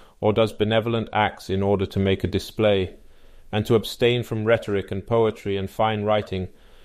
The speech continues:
and not to walk about in the house in my outdoor dress, nor to do other things of the kind, and to write my letters with simplicity, like the letter which Rusticus wrote from Sinuessa to my mother,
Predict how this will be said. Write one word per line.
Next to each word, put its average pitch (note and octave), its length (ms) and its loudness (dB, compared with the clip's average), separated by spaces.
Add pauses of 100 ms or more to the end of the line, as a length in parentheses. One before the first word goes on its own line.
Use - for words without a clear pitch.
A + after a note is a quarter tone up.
(140)
and A2 120 2
not B2+ 160 2
to - 60 -4
walk A#2 240 0
about A2 320 0
in A2 80 -6
the G#2 80 -6
house A2 340 0
in G#2 80 -6
my G2+ 140 -2
outdoor G#2 380 0
dress, G#2+ 480 0 (480)
nor A#2+ 180 2
to A#2+ 100 -6
do A#2 180 0
other A#2+ 180 2
things A2 300 -6
of F#2+ 100 -10
the G#2 80 -4
kind, A2 420 0 (560)
and A#2 140 -4
to C3 80 -6
write B2+ 240 2
my C3+ 140 -4
letters B2+ 360 -2
with A#2+ 140 -4
simplicity, A2+ 880 -2 (260)
like A2+ 220 2
the A#2 100 0
letter A#2 320 2
which G2+ 240 -4
Rusticus A2+ 560 -2
wrote G#2 240 4
from G#2 160 -4
Sinuessa G#2+ 720 0
to A2 100 0
my G2+ 160 0
mother, G2 420 2